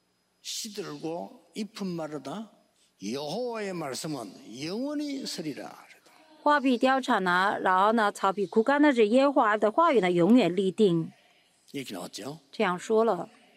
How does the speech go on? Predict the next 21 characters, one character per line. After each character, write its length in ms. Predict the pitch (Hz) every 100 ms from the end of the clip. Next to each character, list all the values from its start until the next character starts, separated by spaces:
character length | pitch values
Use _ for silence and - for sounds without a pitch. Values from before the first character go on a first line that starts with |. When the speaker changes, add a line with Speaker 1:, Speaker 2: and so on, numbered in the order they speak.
| _ _ _
Speaker 1:
그다음 240 | 170 175
뭐가 200 | 185 190
나왔습니까? 560 | 147 117 - 113 - -
Speaker 2:
再 140 | - 262
来 140 | 233
提 160 | - 214
到 180 | 269
什 160 | 269 190
么？ 320 | 165 165 202 262 - - _ _ _ _ _ -
Speaker 1:
어, 400 | 90 76 67 -
아주 220 | 156 196 185
중요한 420 | 151 156 170 180
게 100 | 160
나왔죠. 380 | 110 95 - - -
Speaker 2:
有 120 | 185
非 160 | 277 285
常 160 | 226
重 200 | 180 247
要 200 | 285 247
的。 340 | 170 190 190 - _ _ _ _ _ _ _ _ _ _ _ _
Speaker 1:
"하나님을 1500 | - - - 240 262 254 220 202 196 202 233 202 92 73